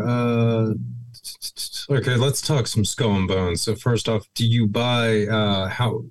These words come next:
how, what's up with the eighteen thirty-two founding date, and why is eighteen, why eighteen thirty-two in the first place?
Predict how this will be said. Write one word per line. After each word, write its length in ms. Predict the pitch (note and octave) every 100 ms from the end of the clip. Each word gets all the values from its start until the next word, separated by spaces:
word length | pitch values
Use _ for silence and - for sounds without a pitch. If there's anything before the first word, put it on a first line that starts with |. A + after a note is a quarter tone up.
| - - -
how, 140 | B2+
what's 300 | A#2 B2 C#3+
up 160 | C#3+ A2+
with 100 | A2+
the 140 | A2
eighteen 360 | G#2 G2+ A#2 G#2
thirty-two 420 | G#2+ G2 F#2 G#2
founding 440 | - G#2 F#2+ F#2 F2
date, 260 | F2 E2+
and 120 | F2
why 200 | F2+ G2+
is 140 | G2+ F#2
eighteen, 460 | F#2+ F#2+ A2+ G2+
why 220 | F2+ G2+ G2+
eighteen 400 | G2 F#2+ A2+ G2
thirty-two 420 | G2 F#2 - G2+
in 80 | F2+
the 80 |
first 360 | E2+ G2+ F2+ -
place? 580 | - G#2+ - - -